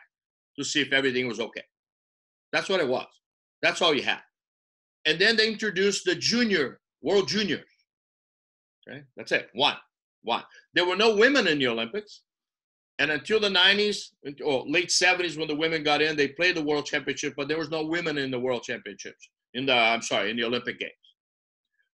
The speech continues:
So you had, what, four or five championships? And then let's go to the continent, right? So if you're in the Americas, you had a South America Championship,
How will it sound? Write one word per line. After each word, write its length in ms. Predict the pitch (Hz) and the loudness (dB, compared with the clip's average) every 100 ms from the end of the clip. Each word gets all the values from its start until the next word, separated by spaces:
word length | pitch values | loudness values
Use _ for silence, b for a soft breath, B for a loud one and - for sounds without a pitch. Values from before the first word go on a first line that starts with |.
| _ | _
So 100 | - | 0
you 80 | 392 | 4
had, 180 | 320 285 | 6 6
what, 200 | 196 - - | 6 2 0
four 140 | 156 | 0
or 20 | |
five 300 | 160 160 160 | 4 2 2
championships? 640 | 170 165 180 - 196 - - _ | 0 -2 -2 -4 -6 -6 -20 _
And 100 | 165 | -2
then 140 | 185 202 | 2 2
let's 160 | 196 | 2
go 120 | 202 190 | 2 0
to 80 | |
the 120 | 180 165 | -2 -2
continent, 460 | 180 160 120 98 - _ | -2 -2 -4 -10 -14 _
right? 260 | 113 143 185 _ _ _ | -4 -2 -4 _ _ _
So 360 | - 151 139 135 _ _ _ - | -2 -2 -2 -6 _ _ _ -4
if 180 | 131 | 0
you're 160 | 170 185 | 2 2
in 60 | 180 | 4
the 80 | |
Americas, 600 | 165 165 202 214 208 196 | 2 4 4 4 2 0
you 80 | 175 | 2
had 120 | 165 | 2
a 60 | 151 | 2
South 300 | - 185 180 | 0 0 0
America 340 | 180 175 156 151 | 0 2 2 -2
Championship, 720 | 190 185 190 160 - 175 | -2 0 -2 -4 0 0